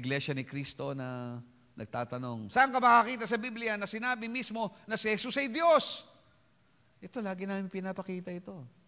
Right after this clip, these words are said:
Kasi sa verse eight, ang sabi dito sa verse eight, ang Diyos mismo ang nagsasalita. But of the Son. He, sino yung He? God the Father. He says, "Your throne, O God,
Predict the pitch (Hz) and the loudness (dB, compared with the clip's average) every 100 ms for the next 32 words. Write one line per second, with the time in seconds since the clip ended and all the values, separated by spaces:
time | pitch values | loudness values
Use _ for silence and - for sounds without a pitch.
0 | _ _ _ _ _ _ _ _ _ _ | _ _ _ _ _ _ _ _ _ _
1 | _ _ _ _ _ _ _ _ _ _ | _ _ _ _ _ _ _ _ _ _
2 | _ _ _ _ _ _ _ - 156 190 | _ _ _ _ _ _ _ -14 -8 -4
3 | 175 135 240 170 151 156 147 175 170 175 | -2 2 2 2 -2 -2 -2 -2 -2 -4
4 | 180 165 160 175 151 120 117 - - _ | -6 -8 -6 -6 -6 -8 -8 -14 -20 _
5 | 185 190 139 214 - 202 220 202 233 185 | 2 2 2 2 2 0 -2 0 0 0
6 | 175 - 160 156 143 - - _ - _ | -4 -4 -6 -6 -8 -10 -14 _ -20 _
7 | _ _ _ _ _ _ - 131 226 226 | _ _ _ _ _ _ -6 4 6 4
8 | - - 214 160 170 - 196 175 113 - | -4 0 0 2 -2 2 2 2 -2 -10
9 | - - - 302 127 - - 180 185 185 | -18 -6 0 2 2 -4 -8 -4 -2 -4
10 | 214 147 - - 135 247 208 202 214 190 | -2 -4 -6 -6 2 4 4 4 4 4
11 | 135 - - 196 - 226 147 - - - | 2 -4 -10 -8 -2 -2 -2 -4 -14 -20
12 | - _ 135 160 165 - 226 311 330 233 | -20 _ 0 4 4 2 4 8 8 8
13 | 226 208 175 170 | 2 2 2 0